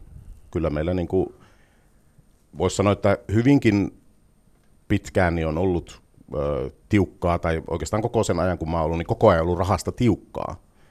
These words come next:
Mutta tota, kyllä tää aika on tehnyt sen, että kun pelaajamäärät vähenee ja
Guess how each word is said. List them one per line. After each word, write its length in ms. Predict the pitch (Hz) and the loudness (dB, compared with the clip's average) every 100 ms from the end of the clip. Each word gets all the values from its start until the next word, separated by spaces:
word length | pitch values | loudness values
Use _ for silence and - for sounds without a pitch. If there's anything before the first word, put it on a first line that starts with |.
| _ | _
Mutta 320 | 80 - - | -6 -4 -8
tota, 180 | 67 76 | -8 -8
kyllä 220 | - 90 | 0 0
tää 120 | 76 67 | 0 -2
aika 300 | 85 90 85 | -2 0 -2
on 80 | |
tehnyt 240 | 76 82 82 | -2 -4 -4
sen, 220 | 90 78 | -4 -4
että 180 | 71 78 | -6 -8
kun 180 | 76 73 - - - _ _ _ _ | -8 -8 -12 -20 -20 _ _ _ _
pelaajamäärät 580 | 92 92 87 87 87 95 | 0 2 2 0 -2 -2
vähenee 420 | 98 92 82 82 | -2 0 0 0
ja 220 | 82 80 | 0 -2